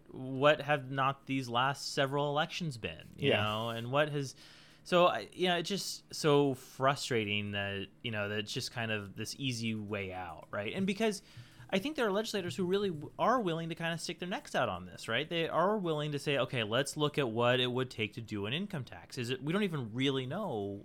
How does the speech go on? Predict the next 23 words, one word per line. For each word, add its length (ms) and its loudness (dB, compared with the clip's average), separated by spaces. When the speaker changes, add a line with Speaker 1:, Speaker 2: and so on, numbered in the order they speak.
Speaker 1:
uh, 120 -2
like, 180 0
we 80 -4
don't 160 -2
have 140 -4
a 40 -4
great 280 0
idea 360 0
of, 120 -4
like, 300 -10
what 220 4
it 80 2
would 140 -2
mean, 800 0
what 220 -2
it 100 -6
would, 180 -10
how 200 0
it 60 2
would 140 -4
work, 600 4
what 140 -2
it, 60 -6